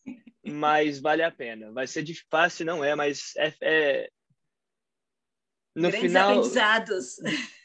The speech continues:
Speaker 1: Exatamente. Vai ter, você vai, vai ser uma trilha. Não vai, não tô dizendo que vai ser uma coisa extremamente difícil, coisa mais difícil que você vê na sua vida, mas não é fácil você ter que se adaptar completamente a uma cultura diferente.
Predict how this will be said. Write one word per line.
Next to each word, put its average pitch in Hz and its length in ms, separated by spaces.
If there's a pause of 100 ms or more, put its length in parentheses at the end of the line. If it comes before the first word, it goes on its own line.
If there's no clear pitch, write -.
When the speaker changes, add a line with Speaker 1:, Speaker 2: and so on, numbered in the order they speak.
(120)
Speaker 1:
Exatamente. 160 1160 (120)
Vai 139 180
ter, 139 200
você 147 280
vai, 151 400
vai 143 200 (380)
ser - 140
uma 165 180
trilha. 180 500 (880)
Não 254 220
vai, 294 160
não 254 120
tô 294 120
dizendo 247 180
que 226 60
vai 214 100
ser 220 80
uma 202 60
coisa 190 140
extremamente 165 340
difícil, 139 360
coisa 131 140
mais 131 160
difícil 123 420 (160)
que 143 60
você 127 240
vê 120 160
na 120 120
sua 135 220
vida, 175 280
mas 151 280 (400)
não 202 220
é 208 40
fácil 156 460
você 127 220
ter 135 160
que 131 80
se - 60
adaptar 131 380
completamente 123 520
a 123 40
uma 117 60
cultura 120 260
diferente. 151 580